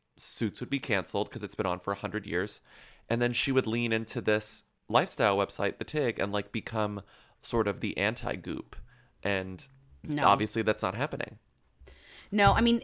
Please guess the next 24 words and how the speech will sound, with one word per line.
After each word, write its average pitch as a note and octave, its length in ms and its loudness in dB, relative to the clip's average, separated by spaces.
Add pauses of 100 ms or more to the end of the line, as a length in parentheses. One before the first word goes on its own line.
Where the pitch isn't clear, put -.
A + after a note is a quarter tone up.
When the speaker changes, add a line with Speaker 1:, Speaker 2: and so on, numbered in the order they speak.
Speaker 2:
it's G#3 220 -4
funny G#3+ 300 2
because, E3+ 760 0 (540)
like, E3+ 440 0
the E3 100 2
minute, D#3+ 760 2 (100)
I F#3 60 -4
feel G#3+ 180 -2
like G#3 260 0 (500)
the E3+ 160 0
minute E3 600 0
she - 120 -6
started D#3 300 -2
dating D3+ 360 -4
Harry, C#3+ 680 -4 (1040)
all E3+ 200 4
of E3 120 0
the D#3+ 200 -2
other D3+ 340 0
things A#2 720 -6 (440)
kind D3+ 320 -2
of, C3 380 -4
like, G3+ 220 0
this, F3+ 360 0